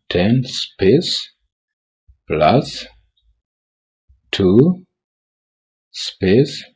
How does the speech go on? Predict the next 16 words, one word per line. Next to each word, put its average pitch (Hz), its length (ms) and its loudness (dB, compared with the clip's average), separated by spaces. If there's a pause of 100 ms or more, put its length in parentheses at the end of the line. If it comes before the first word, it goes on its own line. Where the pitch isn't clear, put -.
(180)
nine 82 540 0
over 90 500 0 (280)
ten 76 340 -2
space. - 880 -6 (1200)
Then 98 640 2 (1040)
from 73 280 -6
there, 127 380 4 (520)
I 73 160 -6 (120)
close 82 240 -4
the 80 100 -4
bracket 113 560 0
and 80 140 -10
space. - 580 -12 (440)
So 92 320 -2
that's 117 320 0
how 85 520 -2